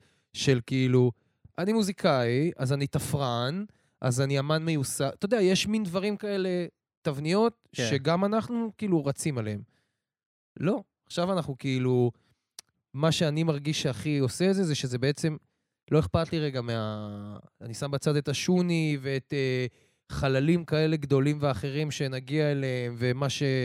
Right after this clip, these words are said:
Speaker 1: אה, ו-, וקיסריה, אלא... אני שם לב שאנשים בגילנו, אנחנו כבר בני שלושים,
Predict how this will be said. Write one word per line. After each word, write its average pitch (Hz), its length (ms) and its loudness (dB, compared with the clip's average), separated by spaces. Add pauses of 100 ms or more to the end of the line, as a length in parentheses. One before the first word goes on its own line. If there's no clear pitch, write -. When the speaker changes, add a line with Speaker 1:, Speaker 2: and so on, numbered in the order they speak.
(540)
Speaker 1:
אה, 113 960 -4
ו-, 127 240 -8
וקיסריה, 156 880 0 (260)
אלא... 127 200 -2 (1900)
אני 123 180 -2
שם 180 300 2
לב 175 180 6
שאנשים 151 500 0
בגילנו, 135 420 2
אנחנו 120 160 -2
כבר 123 120 -2
בני 120 140 -2
שלושים, 113 460 0